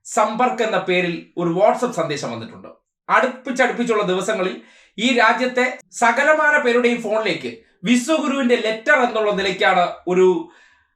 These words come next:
WhatsApp സന്ദേശം നിങ്ങൾക്ക് വന്നത്. "Letter from Prime Minister" എന്ന് അതിന്റെ ഒരു ഹെഡർ കാണാം. അതിനുശേഷം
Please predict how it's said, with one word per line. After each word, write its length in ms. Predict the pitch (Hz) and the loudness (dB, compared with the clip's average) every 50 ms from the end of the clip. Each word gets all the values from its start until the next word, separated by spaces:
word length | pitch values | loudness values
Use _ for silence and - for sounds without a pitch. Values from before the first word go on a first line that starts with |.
| _ _ - | _ _ 0
WhatsApp 360 | 185 233 302 311 - - 294 240 | 4 4 4 4 4 2 -2 0
സന്ദേശം 400 | - 226 196 196 190 180 208 175 | 0 0 0 0 -2 -4 -4 -2
നിങ്ങൾക്ക് 300 | 170 170 175 160 165 143 | -2 -2 -2 -2 -2 -4
വന്നത്. 320 | 127 123 117 113 113 - - _ _ _ - 175 | -4 -4 -4 -8 -12 -14 -16 _ _ _ -8 -2
"Letter 360 | 196 233 247 - - 302 302 247 | 0 0 0 0 2 0 0 2
from 180 | - 262 247 233 226 - - _ _ _ - - | 0 0 0 0 -2 -8 -12 _ _ _ -2 2
Prime 340 | - 240 269 - 277 240 | 2 2 2 2 0 -2
Minister" 280 | 226 233 233 - 240 226 | -2 -2 -2 -2 0 0
എന്ന് 400 | 214 - 202 196 185 - - - | 0 0 0 -4 -4 -4 -4 -4
അതിന്റെ 300 | 170 180 208 202 - 202 | -2 -2 -2 -2 -2 0
ഒരു 140 | 190 180 165 | 0 0 0
ഹെഡർ 360 | - 170 165 175 180 220 180 | 0 -2 -2 0 0 -2 -2
കാണാം. 320 | 127 98 - - - - _ _ _ _ _ - | -2 -4 -8 -10 -12 -16 _ _ _ _ _ -2
അതിനുശേഷം 680 | - 240 247 302 262 - 254 233 - 226 220 - - | 0 0 0 0 -2 0 0 0 0 0 -4 -4 -6